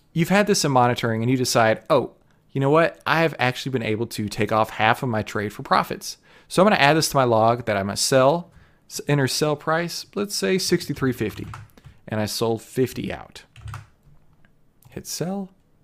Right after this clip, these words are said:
refresh the page, and you can see that we now have fifty out of a hundred left. Now we're gonna go over to the trade log, and we're gonna see exactly what's going on with A M A T. So we bought it at sixty-three,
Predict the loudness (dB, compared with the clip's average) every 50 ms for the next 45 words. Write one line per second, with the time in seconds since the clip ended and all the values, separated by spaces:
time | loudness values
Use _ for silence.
0 | _ _ _ _ _ _ _ _ _ _ _ _ _ -14 -12 -6 -4 -4 -4 -6
1 | -8 -12 -8 -6 -4 -4 -4 -4 -6 -8 -12 -18 -20 _ _ _ _ _ _ _
2 | _ _ _ _ _ _ _ _ _ _ _ _ _ _ _ _ _ _ _ -4
3 | -4 -4 -4 -4 -6 -6 -4 -2 -4 -4 -4 -4 -4 -2 -2 0 0 0 0 0
4 | -2 -2 -2 -4 -6 -8 -14 _ _ _ _ _ _ _ _ _ -2 0 2 2
5 | 2 0 -4 -4 -4 -4 -6 -6 -6 -6 -6 -4 -4 -4 -4 -6 -6 -8 -10 -10
6 | -10 -14 -20 -20 -20 _ _ _ _ _ _ _ _ _ _ -20 _ -20 -20 -20
7 | -20 -14 -4 0 4 4 6 6 4 2 2 2 2 2 2 4 4 4 2 2
8 | 2 2 2 4 4 2 0 0 -2 -2 -2 -2 -2 -2 -2 -2 -2 -2 -2 0
9 | 0 0 0 0 -2 -4 -8 -8 -8 -8 -6 -6 -4 -4 -4 -6 -6 -8 -10 -10
10 | -10 -8 -6 -6 -6 -6 -8 -10 -14 -14 -14 -14 -12 -8 -4 0 0 0 0 0
11 | -2 -2 0 -2 -2 -4 -6 -6 -6 -4 -4 -4 -4 -4 -6 -8 -8 -6 -6 -6
12 | -6 -8 -10 -10 -8 -8 -10 -10 -10 -12